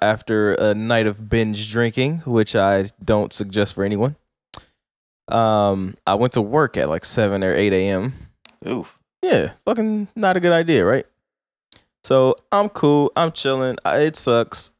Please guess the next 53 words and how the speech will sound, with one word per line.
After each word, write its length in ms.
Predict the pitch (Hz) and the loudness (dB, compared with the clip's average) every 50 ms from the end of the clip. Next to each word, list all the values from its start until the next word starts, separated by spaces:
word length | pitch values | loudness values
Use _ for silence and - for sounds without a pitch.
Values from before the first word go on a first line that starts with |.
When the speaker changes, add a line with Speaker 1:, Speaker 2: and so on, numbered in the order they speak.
| _ _ - | _ _ -2
Speaker 1:
I'm 140 | 127 131 | -2 0
hungover. 760 | 135 135 120 110 104 107 104 104 95 101 104 104 104 104 104 - _ _ | 0 0 -2 0 0 0 0 0 0 0 0 2 2 0 -2 -4 _ _
I'm 160 | - 117 123 117 | -6 -2 0 2
at 120 | 107 101 | 2 2
work. 280 | 98 87 65 - - - _ _ _ _ _ _ _ _ _ _ _ _ _ - - | 2 0 -2 -4 -10 -20 _ _ _ _ _ _ _ _ _ _ _ _ _ -6 -2
I'm 120 | 117 123 | 0 2
just 200 | 135 139 131 - | 2 2 0 0
standing 400 | - - 143 147 147 143 143 135 | 0 2 4 4 6 4 4 4
at 120 | 135 131 123 | 4 4 2
a 40 | |
desk 420 | 120 117 123 123 120 120 - - - _ _ | 2 4 4 2 2 2 -2 -10 -20 _ _
swiping 520 | - - - - 131 135 131 127 135 123 120 | -16 -10 -2 0 2 2 2 2 0 -2 0
kids 320 | - 131 123 117 110 107 | 2 4 4 4 4 2
in. 260 | 110 104 92 80 80 - _ _ _ _ _ _ _ _ _ _ _ _ _ - - | 0 0 0 -2 -4 -8 _ _ _ _ _ _ _ _ _ _ _ _ _ -6 -2
I'm 180 | - 208 - | 0 2 2
probably 280 | 220 185 143 123 117 110 | 4 4 4 4 4 4
not 200 | 110 110 107 104 | 4 2 2 2
swiping 320 | - - 110 104 101 104 | 2 2 2 2 2 0
half 220 | 104 113 101 101 101 | 0 2 0 0 0
of 60 | 104 | -2
these 180 | 104 104 101 104 | -4 -4 -2 -2
niggas 280 | 104 101 95 110 104 101 | -2 -2 -2 -2 -4 -4
because 560 | 104 95 - 110 104 104 104 101 107 - - 107 - _ _ _ | -4 0 2 2 2 4 2 0 0 -2 -6 -10 -10 _ _ _
Speaker 2:
<laughs> 220 | _ _ _ - | _ _ _ 0
Speaker 1:
I 120 | - 208 | 2 4
don't 140 | 175 135 117 | 4 4 4
give 140 | 104 107 101 | 4 2 2
a 40 | 92 | 4
fuck. 220 | - 120 131 139 - | 4 4 2 2 0
You 160 | 175 180 208 | 0 2 4
hungry, 320 | 190 185 180 175 143 123 104 | 4 6 4 4 2 2 2
bro. 200 | 104 104 117 131 | 4 4 2 2
Just 160 | 147 156 160 | 0 -2 0
go 140 | 160 156 156 | 2 4 4
in 40 | 156 | 4
there 120 | 156 156 | 4 4
and 100 | 156 156 | 4 4
eat. 160 | 156 143 - - | 4 2 2 2
I 60 | 104 | 2
don't 140 | 131 143 - | 0 0 0
care. 300 | - 156 143 110 - - _ - | 0 2 2 2 0 -2 _ -10
Speaker 2:
<laughs> 0 | - - 285 320 320 302 349 | -4 0 0 0 0 0 0
Speaker 1:
Right? 280 | 302 123 147 165 160 - _ _ _ - | 2 2 2 2 0 -4 _ _ _ -6
Speaker 2:
Right. 200 | - 87 85 87 | -2 -2 0 0
Speaker 1:
So, 360 | 85 - 135 127 123 120 123 127 - _ _ _ _ _ _ _ _ _ - | 2 2 2 2 2 2 -2 -6 -12 _ _ _ _ _ _ _ _ _ -4
Speaker 2:
Damn, 240 | - 156 135 110 107 | 0 0 2 2 2
yeah. 200 | 127 143 123 101 | 2 2 2 2
Speaker 1:
and 160 | - 175 208 240 | 2 2 2 2
I'm 60 | 214 | 2
Speaker 2:
That's, 120 | 190 190 185 | 4 4 4
that's 80 | 160 156 | 4 4
a 40 | |
Speaker 1:
hungover. 100 | 160 165 | 4 4